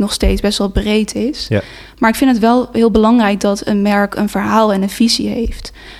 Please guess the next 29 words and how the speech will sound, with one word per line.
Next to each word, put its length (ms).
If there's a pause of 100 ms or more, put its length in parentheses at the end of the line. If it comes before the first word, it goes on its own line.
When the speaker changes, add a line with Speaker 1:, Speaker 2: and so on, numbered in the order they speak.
(400)
Speaker 1:
Ehm, 480
natuurlijk 400
wil 80
je 80
dat 140
een 60
verpakking 440
verkoopt, 600
maar 160
ik 80
wil 160
ook 160
iets, 140 (180)
iets 200
positiefs 540
bijdragen. 760 (400)
Dus 460 (420)
dat 160
we 80
kunnen 260
kiezen 300
voor 400
betere 420
verpakkingsmaterialen, 920
dat 160
we 100
kunnen 280
kiezen 360
voor 420